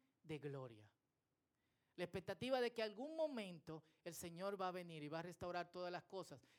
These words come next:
El Señor va a venir no significa destrucción solamente. Porque si tú quieres hacer algo nuevo, tú tienes que destruirlo.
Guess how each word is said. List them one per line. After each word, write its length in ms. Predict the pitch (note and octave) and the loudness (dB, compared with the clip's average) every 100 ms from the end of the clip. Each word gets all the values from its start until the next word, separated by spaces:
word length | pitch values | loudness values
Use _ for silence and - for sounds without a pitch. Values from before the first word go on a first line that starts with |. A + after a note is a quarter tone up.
| - | -4
El 120 | G#3 | 0
Señor 280 | A#3+ C#4 E4 | 4 6 8
va 60 | |
a 40 | D#4+ | 10
venir 240 | C#4+ A#3+ | 10 6
no 120 | A#3+ | 2
significa 420 | A#3+ C4 C4+ B3+ A3+ | 0 -2 0 2 4
destrucción 880 | A3 - G#3 - G#3+ A#3+ G3+ C#3 B2 _ _ _ _ | 2 0 -8 -8 -8 -4 -4 -4 -12 _ _ _ _
solamente. 580 | - D#3 C#3+ B2 A2 A2+ _ _ _ _ _ _ _ _ _ G#3 _ _ _ _ _ _ _ _ - _ _ _ _ _ _ _ - - - | -4 -2 -2 -6 -14 -20 _ _ _ _ _ _ _ _ _ _ _ _ _ _ _ _ _ _ -20 _ _ _ _ _ _ _ -20 -20 2
Porque 240 | A3+ A#3 | 6 8
si 100 | A3 | 6
tú 140 | A3 C4 | 4 6
quieres 220 | D4+ D4+ | 10 10
hacer 120 | D4 | 10
algo 140 | C#4+ C#4 | 8 8
nuevo, 400 | B3+ A3 G#3+ A#3 | 8 6 4 2
tú 140 | G#3 | -2
tienes 280 | G3+ G#3 G3+ | -4 -2 -4
que 380 | G3+ G3+ F#3+ F#3 - _ _ _ _ _ _ _ _ _ - _ _ _ _ - | -2 -2 -2 -4 -12 _ _ _ _ _ _ _ _ _ -20 _ _ _ _ -4
destruirlo. 640 | F3 - F3+ G#3 D3 | -4 0 4 6 4